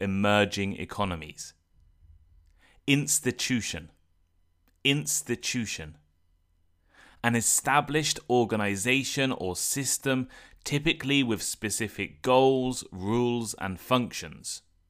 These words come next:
As in, brics is not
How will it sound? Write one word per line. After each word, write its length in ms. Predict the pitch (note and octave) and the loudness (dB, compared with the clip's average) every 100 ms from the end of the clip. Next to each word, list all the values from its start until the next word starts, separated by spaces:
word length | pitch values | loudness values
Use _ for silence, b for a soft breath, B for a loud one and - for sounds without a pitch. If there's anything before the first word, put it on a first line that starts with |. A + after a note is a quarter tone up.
| _ _ _ _ - | _ _ _ _ 0
As 220 | G#2 G2+ | 2 4
in, 320 | B2+ C#3 C3+ - b b b - | 4 4 0 -6 b b b -20
brics 540 | - B2+ E3+ - - - - | -4 0 0 0 -2 -2 -2
is 240 | A#2 G2 | -4 -2
not 400 | G#2 B2 C3+ - | 2 4 4 0